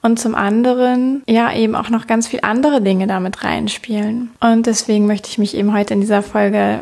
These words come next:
für dich damit beschäftigen, damit du, ja, vielleicht auch zu deinem Nein noch ein etwas klareres Bild bekommst,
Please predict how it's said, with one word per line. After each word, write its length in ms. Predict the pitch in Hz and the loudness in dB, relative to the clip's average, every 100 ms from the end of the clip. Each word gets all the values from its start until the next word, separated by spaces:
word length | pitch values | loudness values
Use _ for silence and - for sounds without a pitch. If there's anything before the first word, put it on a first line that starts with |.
| - | -6
für 200 | - 214 | -4 0
dich 380 | 233 277 - | 2 0 0
damit 380 | - 208 202 202 | 0 2 2 0
beschäftigen, 680 | 214 - 202 202 - 262 320 | -4 -2 -2 -2 -4 0 2
damit 380 | 220 208 208 - | 2 2 0 0
du, 560 | 220 220 214 208 226 233 - | 2 4 4 2 0 -4 -2
ja, 200 | 330 311 | 0 0
vielleicht 380 | - 208 202 - | 0 -2 0 -4
auch 120 | - | -4
zu 160 | - | -4
deinem 540 | 214 208 214 220 208 196 | 0 2 4 4 4 4
Nein 500 | 196 190 202 254 269 | 4 4 2 2 2
noch 160 | 233 | 0
ein 180 | - 226 | 0 -2
etwas 360 | - 226 220 - | -2 -2 -4 -4
klareres 520 | - 220 214 202 - | -4 -2 -2 -6 -2
Bild 260 | 233 262 262 | 0 0 0
bekommst, 720 | 247 - 226 226 233 - | -4 0 2 2 2 -2